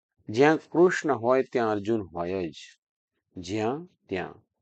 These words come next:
તો એનો વાક્યનો પ્રકાર થશે સંબંધવાચક સર્વનામ. તેમણે આ જવાબદારી સ્વીકારી છે એટલે તેમણે એ છે સ્વવાચક સર્વનામ. અમુક તમુક માણસ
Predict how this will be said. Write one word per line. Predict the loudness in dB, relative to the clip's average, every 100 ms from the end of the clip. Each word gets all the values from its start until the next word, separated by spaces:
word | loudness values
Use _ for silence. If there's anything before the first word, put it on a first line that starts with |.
| _
તો | -4
એનો | 2
વાક્યનો | 2 2 2 0
પ્રકાર | 0 0 0
થશે | 0 -2 -2 -6
સંબંધવાચક | -2 0 4 4 4 4 6 6 2 -4 -6
સર્વનામ. | -10 -10 -12 -16 _ _ _ _ _ _ _ _ _ _
તેમણે | 6 8 10
આ | 10
જવાબદારી | 10 8 10 8 8
સ્વીકારી | 4 -2 4 4 6
છે | 2 0
એટલે | -2
તેમણે | -2 0 0 0 -2 -4 -10 _ -4
એ | -2
છે | -2 -4 -4 -6 -16 -4
સ્વવાચક | 0 2 4 2 2 -2 -4
સર્વનામ. | -6 -4 -6 -6 -10 -16 _ _ _ _ _ _ _ _ _ _
અમુક | 2 4 6
તમુક | 6 6 6
માણસ | 6 6 6